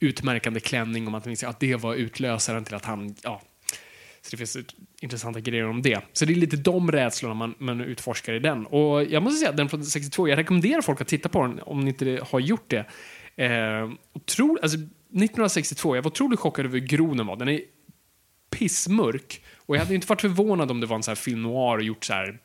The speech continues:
på natten i en Universal-film som ingen brydde sig om. Men det här är M G M med Frank Sinatra i huvudrollen. Hade jättehög budget på tre, nej.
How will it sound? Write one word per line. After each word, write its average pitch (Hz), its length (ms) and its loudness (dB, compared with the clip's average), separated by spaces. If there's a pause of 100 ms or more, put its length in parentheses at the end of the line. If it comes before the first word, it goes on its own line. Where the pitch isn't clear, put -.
på 123 100 -6
natten 113 440 -6
i 110 240 -6
en 120 140 -6
Universal-film 113 760 -4
som 117 160 -4
ingen 113 180 -4
brydde 113 220 -4
sig 135 80 -2
om. 117 80 -4
Men 110 80 -4
det 117 60 -4
här 170 140 0
är 151 200 0 (340)
M 160 180 2
G 135 160 2
M 131 180 0
med 131 120 2
Frank 190 240 0
Sinatra 147 480 2
i - 20 4
huvudrollen. 117 540 -2
Hade 139 180 2
jättehög 165 640 0
budget 127 360 0
på 107 240 -4 (440)
tre, 226 840 0 (180)
nej. 208 300 0